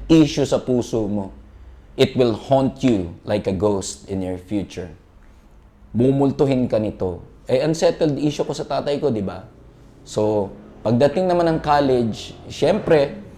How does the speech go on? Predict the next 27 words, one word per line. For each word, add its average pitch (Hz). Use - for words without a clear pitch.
sabi 104
ko 135
nga 135
sa -
inyo, 127
yung 107
sangkap 123
para 110
ang 113
tao 113
ay 113
mapunta 110
sa 110
bisyo, 107
ang 104
sangkap 117
po 127
na 120
to, 98
fast 113
forward, 98
naging 98
member 104
po 104
ako 107
ng 101
fraternity. 90